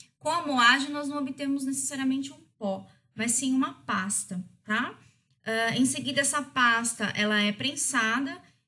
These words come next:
e aí nós temos a separação, na realidade, da manteiga de cacau e de uma, da torta, né? Ah, essa torta, posteriormente, ela é dissolvida e misturada com, com açúcar, que é o que vai dar origem ao chocolate em pó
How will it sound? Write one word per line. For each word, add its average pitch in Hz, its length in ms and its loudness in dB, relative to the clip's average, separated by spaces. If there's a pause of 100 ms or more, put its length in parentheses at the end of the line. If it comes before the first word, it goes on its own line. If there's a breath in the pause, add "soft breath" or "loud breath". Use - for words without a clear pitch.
e 294 120 -4
aí 285 140 4
nós 285 180 -2
temos 277 320 -2
a 269 60 -2
separação, 277 920 -2
na 262 100 0
realidade, 196 680 0
da 202 120 0
manteiga 196 440 0
de 175 140 -6
cacau 269 680 -4 (960)
e 311 220 -4
de 262 80 0
uma, 302 220 -2
da 269 200 2
torta, 220 720 0
né? 233 380 0 (340 loud breath)
Ah, 220 240 0
essa 254 240 0
torta, 294 480 -2
posteriormente, 277 880 0
ela 262 200 0
é 254 40 0
dissolvida 247 720 -2
e 277 60 0
misturada 233 500 -2
com, 202 640 -4
com 254 80 -6
açúcar, 269 680 -4 (400 soft breath)
que - 80 -6
é 285 60 0
o 277 80 -4
que 269 120 -10
vai 269 140 0
dar 254 160 0
origem 233 460 -2
ao 233 100 -4
chocolate 226 680 -4
em 269 140 -4
pó 165 280 -8